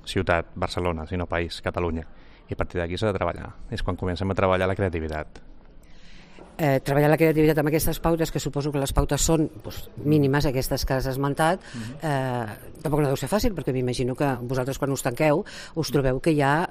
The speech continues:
Speaker 2: mm, moltíssimes possibilitats d'afrontar el tema de la cultura. Podem caure en tòpics, eh, eh, patrimonials o podem parlar d'una cultura molt més d'interacció entre el turista i el visi-, i el, i el nadiu, no?
Speaker 1: Mhm.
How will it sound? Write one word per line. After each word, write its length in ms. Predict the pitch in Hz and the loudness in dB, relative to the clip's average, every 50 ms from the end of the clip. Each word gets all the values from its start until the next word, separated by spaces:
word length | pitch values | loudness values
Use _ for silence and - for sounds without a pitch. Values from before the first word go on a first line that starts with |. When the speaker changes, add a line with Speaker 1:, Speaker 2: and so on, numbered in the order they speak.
| - - | -4 -4
Speaker 2:
mm, 360 | 147 139 135 131 127 123 120 - 156 | -4 -2 -2 -2 -2 -4 -4 -2 0
moltíssimes 580 | 147 143 135 - 175 165 - 165 135 127 123 - | 0 2 4 6 6 6 6 4 2 0 -2 -4
possibilitats 680 | - 135 - 139 127 123 127 120 - 127 131 127 143 | -4 -4 -2 -2 -2 -2 -2 0 0 0 0 -2 -2
d'afrontar 440 | 147 156 156 139 143 127 123 117 127 | 0 0 0 0 0 -2 -2 -2 -2
el 60 | 123 | -2
tema 180 | 113 120 120 120 | -2 -2 -2 0
de 80 | 123 123 | 0 -2
la 100 | 120 - | -2 -2
cultura. 480 | - 120 123 - - 175 160 143 117 - - - - - - - | -2 -2 -2 0 2 2 2 2 2 0 -4 -12 -16 -12 -6 -4
Podem 200 | - 110 123 127 | -2 -2 -2 -2
caure 280 | - 123 123 123 123 | -2 0 0 2 0
en 220 | 120 120 120 120 107 | 0 0 0 -2 -4
tòpics, 720 | - - - 131 127 120 - 127 120 113 - - - - | -2 0 2 2 2 2 2 0 0 0 0 -2 0 0
eh, 420 | 127 123 120 117 117 117 113 110 107 - - - - - - | 0 0 0 0 0 -2 -2 -4 -6 -10 -16 -18 -16 -10 -6
eh, 220 | 135 120 107 104 - - - | -6 -6 -6 -6 -10 -10 -2
patrimonials 800 | - - - - 135 131 127 131 151 185 196 202 214 240 240 - | 0 0 2 4 4 4 4 4 6 6 6 4 4 2 2 2
o 80 | 196 160 | 2 2
podem 600 | - - 120 120 113 113 123 123 123 123 123 120 113 - | 0 -2 -4 -4 -4 -2 -2 -2 -2 -4 -4 -6 -4 -2
parlar 300 | - 127 127 131 127 123 | -2 0 0 0 0 -2
d'una 180 | 127 131 127 | -2 -2 -4
cultura 480 | 113 131 123 - 131 127 127 131 135 135 | -4 -4 -4 -4 -2 0 2 2 2 2
molt 220 | 127 127 131 123 | 2 0 0 0
més 260 | 123 131 135 135 - - - - - - | 0 0 0 0 -2 -4 -8 -12 -12 -2
d'interacció 680 | - 170 147 143 139 151 135 131 120 - - 127 123 123 | 0 2 2 4 4 2 2 2 0 -2 -2 0 0 0
entre 220 | 127 131 131 139 135 | 0 0 2 0 0
el 60 | 127 | 0
turista 480 | - 131 117 123 120 117 - - 135 | 0 -2 0 2 2 2 2 2 2
i 140 | 139 143 139 | 2 2 2
el 140 | 127 117 113 | 0 0 -2
visi-, 240 | 113 113 104 113 113 - | -4 -6 -6 -6 -6 -2
i 100 | 147 131 | 0 0
el, 280 | 123 120 117 113 113 120 | 0 0 -2 -4 -4 -4
i 40 | |
el 120 | 123 117 117 | -4 -2 -2
nadiu, 320 | 117 120 123 147 139 113 | -2 0 2 2 2 0
no? 180 | 104 107 139 185 - - | 0 -4 -8 -10 -12 -14
Speaker 1:
Mhm. 320 | 117 107 101 95 95 104 | -14 -12 -10 -10 -10 -12